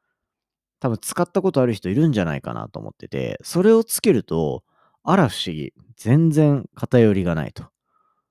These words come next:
あ、全然眩しくないと。これを作っているのが、この光の偏りをあえて制限するっていうので、僕たちは、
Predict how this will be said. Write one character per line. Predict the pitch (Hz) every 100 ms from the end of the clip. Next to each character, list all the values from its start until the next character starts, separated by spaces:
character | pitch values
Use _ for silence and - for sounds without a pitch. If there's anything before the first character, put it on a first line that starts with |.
| _ _ _ _ -
あ、 | 101 90
全 | 90 123 139
然 | 131
眩 | 104 98 139
し | -
く | 90
な | 71
い | -
と。 | - _ _ _ _ _ _ _ -
こ | - 233
れ | 262
を | 254 233
作 | - -
っ | 220
て | - 196
い | 196
る | 185
の | 180
が、 | 202 160
こ | 101
の | 87
光 | - 151 156
の | 165 151
偏 | 143 - 143 135
り | 127
を | 120 -
あ | 160
え | 135
て | 135 120
制 | - 110 117
限 | 117 98
す | 80 -
る | 57
っ | 57 -
て | 67
い |
う |
の | - -
で、 | 71 71 53 _ _ _ _ _ _ -
僕 | 131 -
た | 247 -
ち | 113
は、 | 82 87 87 62